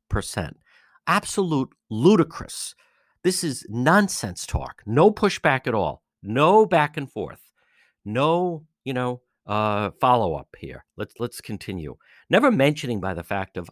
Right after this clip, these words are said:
"Aren't you disappointed that only fifteen, twelve to fifteen people came to this big protest?" The only way the police made a mistake was they let school out of early yesterday, think it was gonna be a big demonstration.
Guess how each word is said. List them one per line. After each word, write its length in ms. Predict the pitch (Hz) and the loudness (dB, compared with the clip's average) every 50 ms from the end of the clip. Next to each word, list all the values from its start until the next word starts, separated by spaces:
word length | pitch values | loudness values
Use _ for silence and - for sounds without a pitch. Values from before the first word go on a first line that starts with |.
| - | -6
"Aren't 140 | - 233 - | -6 -4 -4
you 60 | 330 | -4
disappointed 520 | 285 - 262 - 185 139 - 147 151 156 135 | -4 -4 -6 -6 -6 -4 -2 -2 -2 -2 -2
that 120 | 117 101 | -2 -2
only 280 | 120 120 120 123 113 - _ | -2 0 -2 -2 -4 -6 _
fifteen, 440 | - 127 - _ - 135 127 135 131 | -6 -8 -6 _ -8 -6 -6 -6 -6
twelve 240 | 123 - 107 117 123 | -6 -2 0 0 0
to 80 | 110 110 | -2 -4
fifteen 400 | - 123 120 - - 107 110 101 | -6 -6 -6 -4 -4 -6 -6 -6
people 320 | - 117 104 - 110 95 | -6 -8 -8 -8 -8 -10
came 240 | - - 95 101 101 | -8 -8 -8 -8 -8
to 100 | 110 107 | -8 -6
this 260 | 101 110 104 - - - _ _ _ _ _ _ _ _ | -6 -6 -6 -8 -14 -20 _ _ _ _ _ _ _ _
big 200 | - 127 120 104 | -4 -4 -4 -4
protest?" 480 | - - 117 113 - - 131 120 - - | -4 -4 -4 -4 -4 -4 -4 -4 -4 -2
The 100 | 143 156 | 0 2
only 140 | 185 240 294 | 2 2 2
way 160 | 294 262 214 | 2 2 2
the 100 | 156 127 | 0 -2
police 420 | - - - 143 147 147 147 - | -4 -6 -4 -2 -2 -2 -2 -2
made 140 | - 127 101 | -2 -2 -2
a 20 | 92 | -2
mistake 480 | 82 78 - - 113 107 85 - - _ _ _ _ _ _ _ _ _ | -6 -10 -8 -6 -6 -6 -6 -8 -12 _ _ _ _ _ _ _ _ _
was 180 | - 98 95 - | -6 -4 -4 -2
they 140 | - 147 175 | 0 0 2
let 180 | 226 220 - | 2 0 0
school 340 | - - - - 175 160 143 | -2 -6 -4 0 0 2 2
out 140 | 131 120 107 | 2 2 0
of 120 | 92 - - - | 0 -4 -4 0
early 320 | 135 135 156 180 190 202 190 | 4 6 6 6 6 4 2
yesterday, 380 | 185 190 190 - - 185 190 | 2 0 -2 -2 -4 -4 -4
think 240 | 185 - - 185 170 | -4 -4 -4 -4 -4
it 40 | 185 | -4
was 140 | 175 165 - | -6 -6 -4
gonna 140 | - 165 156 | -6 -6 -4
be 120 | 156 160 | -4 -4
a 40 | 156 | -4
big 180 | - 156 147 | -4 -4 -4
demonstration. 680 | 139 156 151 151 147 - - 156 147 139 - - 156 151 | -2 -4 -4 -4 -4 -4 -4 -4 -4 -4 -4 -6 -6 -6